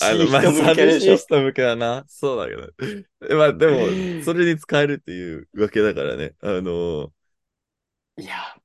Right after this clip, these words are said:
Speaker 2: そ-、そこまでは病んでないです、私。
Speaker 1: <laughs>
Speaker 2: まだ。
Speaker 1: そこまでは、
Speaker 2: あ、
Speaker 1: 喋る相手はいらない。
Speaker 2: だったら、だったらもう、あの、喋らなくていい。
Speaker 1: <laughs> 諦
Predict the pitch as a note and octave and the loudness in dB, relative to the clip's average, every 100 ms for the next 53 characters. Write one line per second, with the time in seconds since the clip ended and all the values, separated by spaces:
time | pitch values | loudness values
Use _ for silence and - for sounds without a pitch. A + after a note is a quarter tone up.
0 | _ - - - _ _ - C#3 F3 F#3 | _ -16 -16 -18 _ _ -14 -6 0 2
1 | D3+ G2 F#2 - _ _ _ _ G2 F#2 | 2 2 0 -4 _ _ _ _ -8 -6
2 | F2+ G#2 G2 F2 E2 D#2+ F2+ - - - | -4 -4 -6 -8 -8 -8 -8 -8 -10 -12
3 | - - F5 - - - _ - F#3+ - | -16 -16 -10 -12 -12 -20 _ -20 -18 -16
4 | - - _ A#3+ G3+ D3 _ _ _ D3 | -16 -18 _ -12 -12 -16 _ _ _ -6
5 | C#3+ D#3+ D#3 D3+ D3 C#3+ - - _ _ | -2 0 4 4 4 2 -2 -12 _ _
6 | _ _ _ _ _ _ _ - A2+ A#2 | _ _ _ _ _ _ _ -4 2 4
7 | A2 G#2 G2 A2+ G#2+ G2 A2+ F#2+ F#2 E2 | 4 6 6 4 4 4 2 2 2 -2
8 | - G2+ F#2 - B2+ E3 E3+ D3 - F2 | -2 0 0 0 0 2 2 0 -4 -8
9 | C2+ - _ _ - - - - _ _ | -10 -14 _ _ -10 -10 -12 -20 _ _
10 | - - _ - _ _ - G#2+ | -20 -20 _ -20 _ _ -10 -8